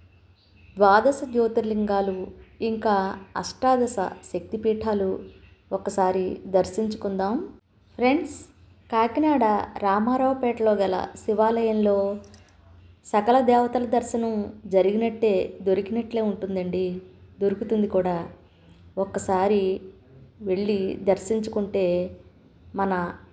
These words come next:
సకల పాపాలు పోయినట్లే అని నేను భావిస్తాను. ఇక్కడ కాకినాడ శివాలయంలో, రామారావుపేట శివ-, శివాలయంలో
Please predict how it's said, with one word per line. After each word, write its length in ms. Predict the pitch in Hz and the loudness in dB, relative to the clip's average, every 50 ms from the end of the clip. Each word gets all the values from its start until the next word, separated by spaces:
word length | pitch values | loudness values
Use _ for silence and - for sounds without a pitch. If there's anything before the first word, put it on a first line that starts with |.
| _ - | _ -18
సకల 400 | - - - 196 - - 208 214 | -8 -2 0 0 2 2 2 2
పాపాలు 720 | 208 214 196 190 190 - 226 214 220 220 214 208 196 202 - - - - | 2 2 0 0 0 0 2 2 2 2 2 0 -2 -4 -8 -8 -2 2
పోయినట్లే 800 | 185 185 196 202 208 202 202 208 - 190 185 180 170 - - - - | 2 4 4 4 2 0 0 -2 -2 -2 0 0 0 -2 -6 -8 -6
అని 320 | 190 196 208 226 302 392 415 - | -4 -2 0 0 0 -2 -2 -4
నేను 200 | 254 196 185 180 | -4 -2 -2 -2
భావిస్తాను. 800 | 170 185 170 170 180 190 185 - - 185 180 170 165 165 170 - - - - - - - - _ _ _ _ _ _ _ _ _ - 220 | -2 0 0 0 0 0 -2 -4 -6 -4 -4 -4 -4 -6 -8 -10 -14 -20 -20 -20 -20 -20 -20 _ _ _ _ _ _ _ _ _ -8 -6
ఇక్కడ 520 | 214 214 226 202 196 190 196 202 208 208 - - | -2 2 2 2 4 2 2 0 -2 -4 -6 -4
కాకినాడ 800 | 202 185 190 196 - 240 247 247 240 233 220 208 196 196 190 - - - - - _ _ _ - - - - | -2 0 0 0 0 0 2 2 2 2 2 0 0 -2 -4 -8 -12 -18 -20 -20 _ _ _ -20 -20 -20 -16
శివాలయంలో, 1000 | - - - 214 196 196 214 220 226 233 220 214 202 190 185 185 185 190 196 202 190 190 - - - - - - - - - - - | -8 -2 0 2 4 4 4 2 2 2 0 0 2 2 2 2 2 0 -2 -4 -8 -14 -18 -20 -20 -20 -20 -20 -20 -20 -18 -10 -4
రామారావుపేట 600 | 190 185 185 196 220 226 233 233 233 233 226 220 | -2 -2 0 0 0 2 2 2 0 0 -2 -4
శివ-, 400 | - - 208 202 - - - - | -2 -4 -4 -4 -6 -10 -12 -10
శివాలయంలో 960 | - - 208 196 196 202 208 220 214 202 196 190 185 180 185 185 196 202 | -6 -4 -2 0 2 2 2 2 2 0 0 2 2 2 2 0 -2 -6